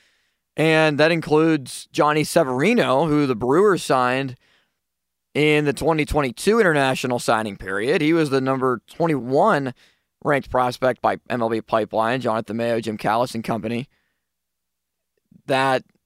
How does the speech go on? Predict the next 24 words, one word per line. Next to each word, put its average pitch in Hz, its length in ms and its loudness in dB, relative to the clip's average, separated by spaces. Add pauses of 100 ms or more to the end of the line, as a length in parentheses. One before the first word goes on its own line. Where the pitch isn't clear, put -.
(300)
the - 140 -12
Pirates 131 460 0
have 202 140 0
been 196 440 0 (680)
trying 123 280 0
to 175 80 -2
sort 185 280 0
out 135 220 2
and 175 80 -6
trying 151 220 0
to 220 80 -4
sign. 185 280 0
I 120 60 -6
mean, 131 140 -6
these 135 160 -6
are 131 160 -2 (520)
also 151 600 0 (420)
sixteen, - 480 -6
seventeen, 135 520 -4
eighteen-year-old 127 920 -6
kids 185 580 0 (480)
who 160 240 2
you're 147 180 2
basically 139 640 0